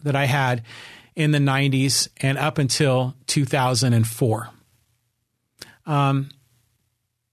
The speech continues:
I wouldn't have, I'm happy I left that world. Of course, as an entrepreneur,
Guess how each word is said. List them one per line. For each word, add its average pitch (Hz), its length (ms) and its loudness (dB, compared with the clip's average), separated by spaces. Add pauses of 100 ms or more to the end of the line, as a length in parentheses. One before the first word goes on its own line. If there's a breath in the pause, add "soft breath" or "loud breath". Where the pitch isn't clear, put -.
(680)
I 151 80 0
wouldn't 170 300 2
have, 147 100 -2
I'm 147 120 2
happy 185 460 -2
I 139 120 2
left 123 340 -2
that 113 180 -2
world. 113 380 0 (1800 loud breath)
Of - 60 -18
course, 196 360 0
as 170 180 0
an 165 80 2
entrepreneur, 170 640 0